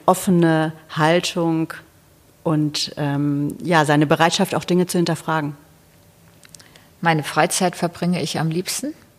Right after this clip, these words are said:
Speaker 1: Draußen, äh, an, an, an Berliner Gewässern mit meiner Familie.
Speaker 2: Das neun-Euro-Ticket ist?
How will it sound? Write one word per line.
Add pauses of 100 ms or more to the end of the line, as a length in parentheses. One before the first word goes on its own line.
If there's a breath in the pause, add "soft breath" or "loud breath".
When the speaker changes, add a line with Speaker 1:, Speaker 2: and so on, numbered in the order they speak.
(580 loud breath)
Speaker 1:
Draußen,
äh,
an,
an,
an
Berliner
Gewässern
mit
meiner
Familie. (1120 soft breath)
Speaker 2:
Das
neun-Euro-Ticket
ist?